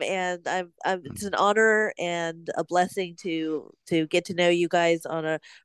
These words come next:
Speaker 1: personal as well as podcast level. And, uh, I, I had the blessing of meeting Michael a, a few months ago when my husband and I, we were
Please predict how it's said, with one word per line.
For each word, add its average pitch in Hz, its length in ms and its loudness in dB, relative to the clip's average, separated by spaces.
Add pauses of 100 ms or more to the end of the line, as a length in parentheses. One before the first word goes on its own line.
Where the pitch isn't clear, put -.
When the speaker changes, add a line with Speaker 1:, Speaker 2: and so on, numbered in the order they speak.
Speaker 1:
personal 202 520 2
as 180 140 0
well 175 180 4
as 170 80 -4
podcast 175 680 -4
level. 165 560 -2
And, 156 320 -6
uh, 156 160 0 (460)
I, 196 180 2 (140)
I 208 80 4
had 262 200 4
the 233 60 2
blessing 247 380 2
of 220 160 0
meeting 220 280 -4
Michael 226 520 4
a, 165 240 2
a - 80 -8
few 208 160 -14
months 185 260 -6
ago 170 340 4
when 160 260 -2 (180)
my 170 100 0
husband 180 320 0
and 165 80 4
I, 165 100 6
we 156 200 -2 (160)
were 165 360 4